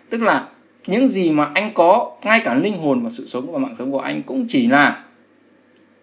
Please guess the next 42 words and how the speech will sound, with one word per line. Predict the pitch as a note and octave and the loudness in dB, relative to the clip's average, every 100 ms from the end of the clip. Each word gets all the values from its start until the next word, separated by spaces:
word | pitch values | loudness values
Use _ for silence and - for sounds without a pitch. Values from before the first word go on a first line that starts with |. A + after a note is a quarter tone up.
| _ _ | _ _
anh | E3+ F#3 | -2 2
có | F#3+ | 2
quyền | F#3+ C#3+ A#2 | 2 2 2
sử | B2 B2+ | 0 2
dụng | E3 C3+ | 2 -2
mà | |
thôi, | C#3 D3+ C3+ | -2 -4 -4
chứ | - | -4
anh | D#3+ D3+ | -4 -4
không | D#3 | -4
hề | B2 A2 | -4 -4
có | C3 | -6
quyền | C3 G#2 - | -6 -8 -10
sở | - G2 | -10 -8
hữu. | A#2 - - - - | -6 -6 -10 -10 -2
Các | G#3 | 0
bạn | F3 C#3+ | 0 0
phải | A#2+ | 0
hiểu | A#2+ A2+ | 4 6
ở | - | 8
đây | F#3 - - - - | 6 6 -2 -8 -2
là | D#3+ | 2
khi | A#3 | 4
các | A#3+ | 4
bạn | G3+ - | 4 2
theo | G3+ G3+ | 0 0
Chúa | G3+ | 0
Giêsu | A3 G#3 G3 D3+ | -2 2 0 0
hay | E3+ | 0
là | C#3+ | 0
bạn | C3+ | -2
tin | G3 | -4
Chúa | G3 | -4
Giêsu | G3 G3+ F3+ | -2 0 0
hay | F3 | -2
là | D#3 C3 | -4 -4
các | D3+ | -4
bạn | - - - _ _ _ _ - | -6 -10 -20 _ _ _ _ -4
thuộc | D3 | 0
về | C#3 | 0
Chúa | D3+ | 2
Giêsu | E3+ F3 D#3+ | 0 0 -2